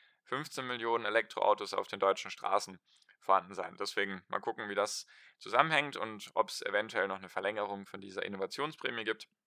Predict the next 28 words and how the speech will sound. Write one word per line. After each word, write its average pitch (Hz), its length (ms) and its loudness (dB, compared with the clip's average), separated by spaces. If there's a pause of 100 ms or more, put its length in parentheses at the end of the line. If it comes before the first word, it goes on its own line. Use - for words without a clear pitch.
(160)
Genau, - 200 -2
das 120 140 2
sind 135 80 -2
also 110 160 2
die 104 140 -12
sieben 104 240 -10
Punkte, 143 360 0 (840)
die 110 80 -10
dadurch 101 280 6
teurer 139 300 12
werden. 131 280 8 (420)
Jedoch 120 300 6
wird 120 160 2
das 120 140 4
auf 107 180 -2
jeden 117 160 -2
Fall 104 160 -2
nicht 101 220 -6
reichen, 110 300 8
um 107 80 -10
diese 101 200 -8
Inno-, 101 300 -6
Innovations- 104 880 -4
und 98 280 -12
Investitionsprojekte, 110 1400 -4
die 107 120 -10
sie 101 160 -6
haben, 101 320 4